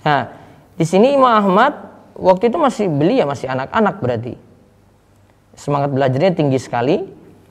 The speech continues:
Ia sudah keluar menuju halaqah para ulama sebelum subuh. Ya,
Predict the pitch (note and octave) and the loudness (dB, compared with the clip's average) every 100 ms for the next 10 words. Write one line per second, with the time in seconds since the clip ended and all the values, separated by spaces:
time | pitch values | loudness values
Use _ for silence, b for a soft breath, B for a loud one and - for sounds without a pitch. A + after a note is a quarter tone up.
0 | B _ F3 F3+ D#3+ D3 D3 C#3 C3 D#3+ | B _ -2 0 0 0 0 0 2 2
1 | A#3 - D#3+ D3+ D3 C3 C3+ - G3+ G3 | 2 -2 -2 0 0 -2 -4 -4 -2 -2
2 | C3+ - F#3 A#3 D#3+ D3+ D3+ D3+ C3+ B2+ | -2 -2 -4 -2 -2 -2 -2 -2 -2 -4
3 | E3+ - - D3 C#3 E3 D#3 - B2+ A2+ | -6 -8 -6 -4 -2 -2 -4 -4 -6 -6
4 | A2+ - - _ _ _ _ _ _ _ | -12 -20 -20 _ _ _ _ _ _ _
5 | _ _ _ _ _ _ _ C3 C3 C#3 | _ _ _ _ _ _ _ -18 -16 -14
6 | C3+ | -10